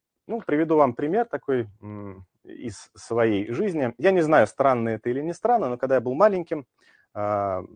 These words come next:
ну, то есть четыре-пять лет, мне почему-то нравилось с отцом играть в такую странную игру – которая на самом деле мне потом очень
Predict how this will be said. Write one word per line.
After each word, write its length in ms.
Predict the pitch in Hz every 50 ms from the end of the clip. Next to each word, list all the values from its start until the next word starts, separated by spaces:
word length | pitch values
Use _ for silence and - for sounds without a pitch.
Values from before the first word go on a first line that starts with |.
| - -
ну, 160 | - 190 214
то 80 | - 113
есть 140 | 98 95 -
четыре-пять 680 | - - _ - 190 175 165 135 - 135 143 151 151 - 127
лет, 280 | 127 127 123 123 _ _ _ _ _ _ -
мне 260 | 110 120 165 214 202
почему-то 460 | - 165 143 - 165 185 190 - 156
нравилось 400 | 143 156 208 226 214 196 170 -
с 80 | - -
отцом 320 | - - - 175 170 160
играть 160 | 127 143 156
в 40 | -
такую 360 | - 131 - - 127 127 120
странную 560 | - - - 143 135 117 101 95 92 90 98 104
игру – 280 | 110 147 214 247 240 _ _ _ _ _ _ _ -
которая 380 | - 123 120 - 240 233 185 147
на 100 | 131 117
самом 300 | - - 190 185 151 117
деле 160 | 139 175 175
мне 140 | 160 135 120
потом 320 | - 117 - - 170 143
очень 300 | 143 147 - 156 147 127